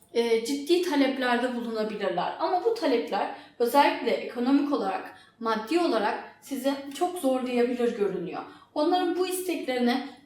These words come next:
evet dememenizde, e, fayda olabilir. Ama onları da kırmamak için bir orta nokta bulmaya özen gösterebilirsiniz. Ayrıca, e, bugünler bir hobiye başlamak için de ideal olabilir. Özellikle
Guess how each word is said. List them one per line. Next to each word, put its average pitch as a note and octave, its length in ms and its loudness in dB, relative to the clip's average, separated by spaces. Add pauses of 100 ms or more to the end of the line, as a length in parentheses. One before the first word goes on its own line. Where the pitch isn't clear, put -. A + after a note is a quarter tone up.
evet C4+ 340 0
dememenizde, C4 720 2 (340)
e, A3 220 2
fayda A#3 480 2
olabilir. G3+ 440 0 (240)
Ama E4 240 4
onları D#4+ 360 4
da A3+ 120 -2
kırmamak D4+ 540 0
için C#4+ 260 -2
bir D4+ 180 0
orta C#4 300 2
nokta A#3+ 360 0
bulmaya C4+ 440 2 (300)
özen A3 280 -2 (140)
gösterebilirsiniz. - 1120 -10 (360)
Ayrıca, F4 640 4 (280)
e, B3+ 240 6
bugünler D#4 500 4 (200)
bir D#4+ 260 -4
hobiye D4 320 4
başlamak B3+ 480 -2
için A3+ 240 -6
de C#4 120 -2
ideal A3 420 -4
olabilir. G3 460 -6 (260)
Özellikle G#3+ 720 -2